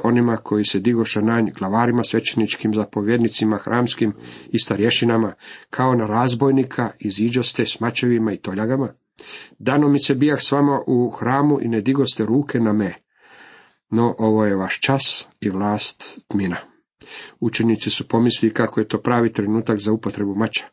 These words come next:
Međutim, to uopće nije bio trenutak za potezanje mača, jer se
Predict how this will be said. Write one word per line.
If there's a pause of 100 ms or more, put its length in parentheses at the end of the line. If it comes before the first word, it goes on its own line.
(520)
Međutim,
to
uopće
nije
bio
trenutak
za
potezanje
mača,
jer
se